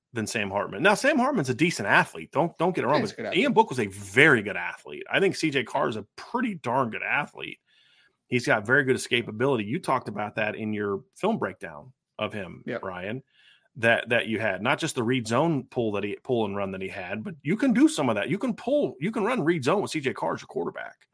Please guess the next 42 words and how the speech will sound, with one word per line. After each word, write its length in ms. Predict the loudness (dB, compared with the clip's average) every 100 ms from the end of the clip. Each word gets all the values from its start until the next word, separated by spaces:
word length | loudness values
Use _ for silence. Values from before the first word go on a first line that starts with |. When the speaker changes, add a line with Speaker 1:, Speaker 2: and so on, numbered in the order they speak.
| _ _ _ _
Speaker 2:
You 80 | -8
can. 100 | 2
Speaker 1:
He's 100 | 6
gotta 200 | 8 8
learn 120 | 8
how 100 | 6
to 60 | 6
slide 460 | 0 -2 4 6 6
a 40 |
little 180 | 2 0
better. 300 | 0 0 0
Did 200 | 0 -2
you 60 | 0
see 140 | 4
that 160 | 4 4
Speaker 2:
<laughs> 0 |
Speaker 1:
slide? 340 | 0 2 2
<laughs> 140 | 0 -2 -6 -8 -4
It's 80 | -4
like, 100 | -2
"Okay, 380 | -4 -4 -10 -6
come 160 | -6
on, 120 | -6
bro. 140 | -8 -8
You 120 | -6
just 160 | -6 -2
made, 260 | -2 -2 -6 -20 -14 0
you 120 | 0
turned 240 | 4 6
an 120 | 6 6
athletic 480 | 6 4 2 2
play 160 | 0 -2
into 140 | 0 -2
an 80 | 2
unathletic 640 | 2 4 0 0 -2 -2 -6
looking 240 | -6 -6
play, 260 | -6 -6 -6
like, 240 | -8 -12
with 100 | -14
that 180 | -14 -12
slide." 400 | -12 -12 -14 -16
Speaker 2:
I, 100 | -12